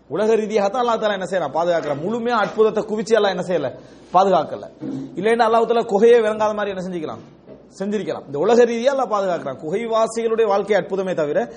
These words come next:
டோட்டலாக அல்லாஹ் தஆலா எல்லாமே இந்த உலக ரீதியாக அவர்களுக்கு ஏற்ப என்ன செய்யறான், மாத்தி வைக்கிறான். அப்ப அதனால கண்ணை மூடி என்ன, அதாவது கண்ணை மூடி வச்சிருந்தா தொடர்ந்து ஒரு மனிதன் பல, பல ஆண்டுகளாக கண் மூடி இருப்பது என்பது என்ன செய்யும், பாதிக்கும் என்பதனால கண்ணை திறந்தும்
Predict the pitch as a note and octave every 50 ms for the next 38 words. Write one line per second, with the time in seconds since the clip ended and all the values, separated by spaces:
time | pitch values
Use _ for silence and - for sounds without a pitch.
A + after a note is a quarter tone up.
0 | - - - - F3+ F#3+ A#3 A#3 A#3 A#3 A#3+ A#3 A3 G3+ G#3 G#3 G#3+ G3+ G3 G3
1 | G3+ A3 A3+ A3+ A3 F#3+ F3 F#3 G3 G#3 G#3 G#3 G#3+ G3 F#3+ F3 F#3 A3 G#3+ A3+
2 | A3 G#3+ G#3 G3+ G#3 G#3+ G#3 G3 G3+ F#3+ F#3+ F3+ G3 G3 F#3 D3 F3 F3+ F#3 G#3+
3 | - - G#3 F#3 F3 - F3+ E3 D3 A#2 A#2+ - - - - - - - D#3+ F#3
4 | F3+ G3+ F3+ D#3+ B2 C3 A#2 - - - - - - - F3 G3 G#3+ A#3 A#3+ B3
5 | G3+ - G3+ G3+ A3+ A3+ A#3 A3 G3+ G#3 A3 A3 A3 G#3 - - - - - -
6 | - - - _ - - - - - - - - - - - D#3 E3 E3 C3+ -
7 | - C3 C#3 D3+ D#3 D#3 D3+ D#3 D3+ C#3+ C#3+ C3 A#2 D#3+ E3 F#3+ F#3 F#3 G3 G#3
8 | G#3 G3 F#3 F#3 - F#3+ F3 E3+ F3 F#3 G3+ A3 G3 - - - - D#3 D#3 D#3
9 | G3 G3+ G#3+ G#3+ G#3+ A#3+ A3+ A3 G3+ F#3+ F#3+ F#3+ F#3 G3 G3 G3+ F#3+ - - -
10 | - - - - - - E3 E3+ F#3+ F#3 F3 - - E3 C3 C3+ D#3 E3 F#3 F3+
11 | F3+ F#3+ F#3+ F#3 F#3+ F#3+ F3+ F3+ F3+ E3 E3+ F3 F3 F3 E3+ E3+ E3 D#3+ D#3+ E3+
12 | E3 D#3+ E3 E3+ E3 E3 E3 D3 E3 C#3 A#2 - - - - - - - - -
13 | - D3 E3+ F#3 F3+ F3+ F3+ D#3 - D#3 D#3+ E3 D#3 D#3 D3+ D3 D3 D#3+ D#3+ D#3+
14 | E3 D#3+ F3 E3+ D#3+ E3+ F3 E3+ F3+ F#3 F#3+ F#3 G#3+ G#3